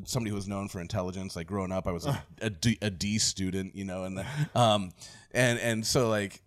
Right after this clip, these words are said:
Speaker 1: I'm not a very academic guy, but all of a sudden I'm just reading all the time. Like, I go to work. I actually started bringing books to work too,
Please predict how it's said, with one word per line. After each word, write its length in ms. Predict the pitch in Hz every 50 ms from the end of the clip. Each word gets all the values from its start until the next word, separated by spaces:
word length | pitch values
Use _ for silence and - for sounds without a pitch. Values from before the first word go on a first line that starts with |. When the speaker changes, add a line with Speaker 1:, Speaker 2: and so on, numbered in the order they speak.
| _ _ -
Speaker 1:
I'm 100 | - 123
not 160 | 127 127 120
a 40 | 113
very 260 | 95 110 107 104 104
academic 520 | 98 101 98 - 87 98 95 90 85 82
guy, 300 | - 117 135 170 156 131
but 220 | 113 101 98 95 - -
all 120 | 113 120
of 60 | 123 117
a 60 | 110
sudden 300 | - - 135 131 110 98
I'm 140 | 101 107 101
just 180 | 98 87 - 82 82 87
reading 580 | 92 95 101 104 104 101 101 101 95 104 110 - _ _ _ _ _ _ _ _ _ -
all 200 | 98 95 95 82
the 80 | 90
time. 400 | - - 98 80 71 62 58 - - _ _
Like, 160 | - 92 90 104
I 60 | 110
go 100 | 117 117
to 80 | 104
work. 340 | 92 90 95 98 98 101 - - - -
I 60 | -
actually 160 | 143 139 165
started 220 | 147 170 156 127 98
bringing 220 | 120 120 110 104
books 300 | 92 85 110 107 - -
to 100 | - 98
work 340 | 85 90 107 98 - - _
too, 300 | - 117 101 92 85 -